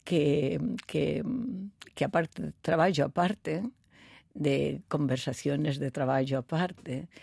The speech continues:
hay amigas y hay amigos. Em, ¿sabes? Mm, es lo mejor que puede tener un,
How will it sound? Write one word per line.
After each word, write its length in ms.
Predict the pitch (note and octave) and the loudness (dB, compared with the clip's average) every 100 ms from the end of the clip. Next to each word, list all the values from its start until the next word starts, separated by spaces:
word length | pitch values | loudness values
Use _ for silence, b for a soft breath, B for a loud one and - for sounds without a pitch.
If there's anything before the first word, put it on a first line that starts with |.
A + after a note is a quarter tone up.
| B B - | B B -4
hay 240 | D3+ D#3 | 0 2
amigas 640 | C3 D3 A3+ G#3+ B2 C#3 | 4 4 4 4 0 -4
y 160 | - C#3 | -4 -2
hay 140 | C3 | 0
amigos. 560 | A#2 C3 B2+ A2 A#2 - b b b b - | 0 0 -2 -2 -4 -8 b b b b -16
Em, 680 | - C3 C3 A2+ A#2+ B2 - - - | -4 -2 0 0 -2 -2 -6 -10 -10
¿sabes? 480 | - G#3+ F3+ D#3 - _ - | -2 2 2 2 -6 _ 0
Mm, 640 | D3+ D3 C#3+ C#3 D3 C#3+ A3 A3 - _ - b b | 4 6 4 2 0 -4 -10 -18 -20 _ -20 b b
es 140 | - D#3+ | -2 2
lo 100 | E3 | 2
mejor 360 | F#3 - F#3+ | 0 2 0
que 100 | - | 0
puede 220 | - C3+ B2 | -4 -2 0
tener 380 | B2+ C3+ C#3+ | 0 0 0
un, 80 | B2+ | -4